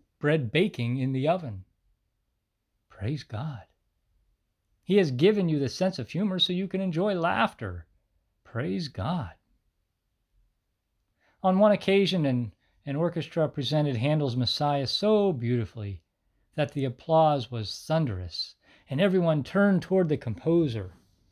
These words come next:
Handel stood up and with his finger pointing upward silently indicated that the glory should be given to God rather than to himself.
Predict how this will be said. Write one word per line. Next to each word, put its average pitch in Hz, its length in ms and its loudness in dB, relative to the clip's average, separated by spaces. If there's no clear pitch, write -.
Handel 156 300 2
stood 151 300 -2
up 143 280 0
and 139 120 -4
with 127 80 -2
his 123 120 -6
finger 143 320 -6
pointing 135 380 0
upward 127 320 -2
silently 143 640 -4
indicated 107 680 -4
that 120 180 0
the 127 100 -2
glory 135 560 2
should 131 220 -6
be 135 100 -2
given 127 320 0
to 143 140 -4
God 87 520 -4
rather 123 300 0
than 113 280 0
to 117 120 -6
himself. 101 640 -4